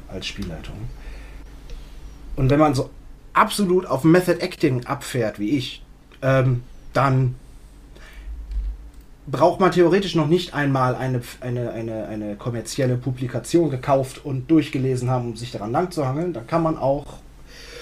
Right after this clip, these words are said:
das Ganze freigestalten, richtig improvisieren. So, das ist für ein, das tut einem tollen Erlebnisabend nicht unbedingt den Abriss.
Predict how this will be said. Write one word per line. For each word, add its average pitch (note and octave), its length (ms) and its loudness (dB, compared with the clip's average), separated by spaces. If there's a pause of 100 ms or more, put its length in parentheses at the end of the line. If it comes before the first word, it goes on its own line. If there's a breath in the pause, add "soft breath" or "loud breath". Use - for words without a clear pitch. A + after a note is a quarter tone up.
(140 loud breath)
das D3 140 -2
Ganze F3 260 4
freigestalten, C3+ 840 6
richtig C#3+ 300 -2
improvisieren. C#3+ 760 4 (320)
So, A#2 260 2 (200 loud breath)
das A2+ 120 -4
ist D#3+ 160 0
für D#3 140 4
ein, A#2+ 160 2 (200)
das - 280 -2 (160)
tut G3+ 220 0
einem D3 280 4
tollen C4 460 4
Erlebnisabend D3 920 2
nicht B2 180 -6
unbedingt B2+ 380 -2
den A#2+ 160 -4
Abriss. - 440 -12